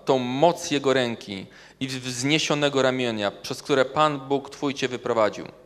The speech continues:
I teraz podobnie stanie się i z Twoimi nieprzyjaciółmi, przed którymi teraz drżysz. Podobnie stanie się z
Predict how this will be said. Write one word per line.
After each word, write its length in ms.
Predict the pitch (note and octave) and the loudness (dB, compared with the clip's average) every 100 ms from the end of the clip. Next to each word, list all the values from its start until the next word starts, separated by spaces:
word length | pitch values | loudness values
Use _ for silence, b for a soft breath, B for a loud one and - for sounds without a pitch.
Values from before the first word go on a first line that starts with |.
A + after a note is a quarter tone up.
| - _ b b b b | -20 _ b b b b
I 80 | - | -8
teraz 460 | - A2 G2 - - - - _ | 0 0 0 -10 -20 -20 -20 _
podobnie 640 | C#4 C#4 C3 - C3+ D#3 E3 | 6 10 8 6 -2 -4 -6
stanie 560 | - - - B2+ A#2 A#2 | -14 -16 2 2 2 -4
się 300 | - C3+ C#3+ D3 B B | -4 -4 -4 -8 B B
i 80 | G3+ | -12
z 100 | - | -6
Twoimi 320 | - C3 C3+ | -4 -4 -4
nieprzyjaciółmi, 760 | C#3+ C#3+ D#3+ D#3+ F3+ G#2+ - - - _ _ _ _ _ _ _ - | -8 -4 -6 -2 -4 -4 -10 -18 -20 _ _ _ _ _ _ _ -2
przed 180 | D#3 - | -2 0
którymi 340 | - C#3+ C#3+ | 0 0 0
teraz 340 | C#3 C3 B2 | 0 2 2
drżysz. 540 | B2+ A#2 G#2+ F2+ - - - _ _ _ _ _ _ _ _ _ _ _ _ | -2 -2 -2 -4 -8 -14 -20 _ _ _ _ _ _ _ _ _ _ _ _
Podobnie 480 | - - D#3 C3 B2 | 10 12 10 8 0
stanie 340 | - A#2+ G#2+ | 2 2 0
się 400 | - G#2+ G#2 G2+ | -2 -2 -2 -6
z 320 | - - - | -12 -14 -18